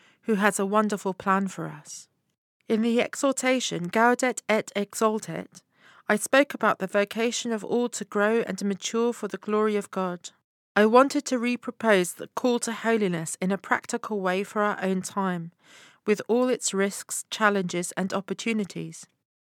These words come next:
The Second Vatican Council helped us to recognize anew this call addressed to each of us. All the faithful, whatever the condition or state,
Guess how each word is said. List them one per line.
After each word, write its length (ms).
The 80
Second 360
Vatican 440
Council 500
helped 400
us 140
to 160
recognize 760
anew 440
this 200
call 380
addressed 520
to 120
each 320
of 100
us. 380
All 200
the 120
faithful, 680
whatever 420
the 120
condition 680
or 140
state, 600